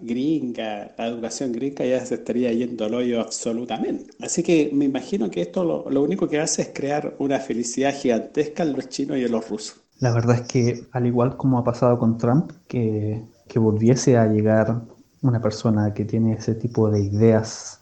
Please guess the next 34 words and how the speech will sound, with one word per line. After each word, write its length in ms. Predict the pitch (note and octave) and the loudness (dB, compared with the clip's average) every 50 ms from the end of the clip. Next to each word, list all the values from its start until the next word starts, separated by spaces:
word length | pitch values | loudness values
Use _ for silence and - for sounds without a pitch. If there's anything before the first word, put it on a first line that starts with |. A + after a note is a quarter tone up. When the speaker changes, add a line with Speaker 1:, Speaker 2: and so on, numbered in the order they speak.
| _ - | _ -4
Speaker 2:
a 80 | B2 A2+ | 0 0
la 140 | A2 G#2 | 0 2
presidencia 1000 | - G#2 G#2 - A2+ G#2+ G#2+ G#2+ G#2+ - - A2+ G#2+ G#2 G2+ G#2 G#2 - - - - _ _ _ _ _ - | 2 0 0 2 4 6 6 4 4 2 4 4 6 6 6 4 2 0 -4 -8 -16 _ _ _ _ _ -6
de 200 | - A#2+ A2+ A2+ | -4 0 0 2
un 160 | G#2 G#2 G2+ | 2 2 2
país, 480 | - G#2 G2+ G#2+ B2+ D#3 - - - - _ _ _ _ - - - - _ _ _ _ _ _ - | 2 4 6 6 6 4 2 -2 -8 -12 _ _ _ _ -20 -20 -20 -20 _ _ _ _ _ _ -14
es 120 | - - | -6 -2
algo 200 | B2 A2+ A2 G#2+ | 0 2 4 6
muy 140 | G#2+ G#2+ G#2 | 6 6 6
malo. 400 | G#2+ G2+ G2 G#2+ C3 E3+ G3 - | 6 6 4 4 4 2 2 2
Con 160 | - A#2 A2 | 2 0 2
Trump 260 | - - A2+ A#2+ B2 | 4 4 4 4 4
ya 200 | A#2 A#2 G#2 G2 | 2 2 2 2
ocurrió 520 | G#2+ G#2+ - B2+ A#2+ B2 G#2+ F#2+ A2 G#2+ - - - - _ _ _ _ _ _ - - | 4 4 4 4 6 6 6 6 4 2 2 -2 -8 -18 _ _ _ _ _ _ -12 -4
y 160 | - A#2 A2 | -2 -2 0
sigue 280 | A2+ - - A2 G#2+ G#2+ | 0 0 0 2 4 4
ocurriendo, 680 | G#2+ G#2+ A#2 A2+ A#2 A2+ G#2+ A2+ B2 D3+ F#3+ A#3+ - - | 4 6 4 6 6 6 8 8 8 8 6 4 0 0
pero 220 | - A2 G#2 G#2+ G#2+ | 0 2 2 2 2
que 120 | G#2+ G#2 | 2 2
volviera 380 | G2+ G2 F#2+ F#2+ G#2+ B2 D#3 D#3+ | 2 2 2 2 4 4 4 4
a 20 | |
ocurrir, 520 | C3+ A#2+ A#2 G#2 G#2 G#2 A#2 A#2 A#2+ - - _ _ - _ - | 4 4 2 2 2 2 2 0 -2 -6 -14 _ _ -12 _ 0
y 140 | A#2+ A#2 | 2 4
no 180 | A2+ A#2+ D3 E3+ | 6 6 4 4
solo 300 | - - G3+ G3 G3+ G3 | 4 2 2 4 4 4
en 120 | F#3 D#3 | 4 4
un 240 | C3 A#2 A#2 A#2 - | 4 2 2 0 -2
país, 480 | - G#2+ G2+ A2 A#2 D3 E3+ - - - - | -4 -2 0 2 2 2 0 -2 -4 -12 -6
sino 280 | - - A#2 A2+ A2 | -2 0 2 2 0
que 480 | G#2+ G#2+ G#2+ G#2+ G#2+ A2 A2 A2 A2+ A#2 - - - - | 0 0 0 2 2 0 0 -2 -4 -6 -12 -14 -8 -4
en 180 | - A#2 A2+ A2 | -2 -2 0 0
un 120 | A2+ A2+ | 0 0
país 320 | A2+ - G#2+ A2 A2+ A#2 - | 2 4 4 4 4 2 0
que 340 | - - A2+ G#2+ A2 A2+ | 0 2 4 4 4 4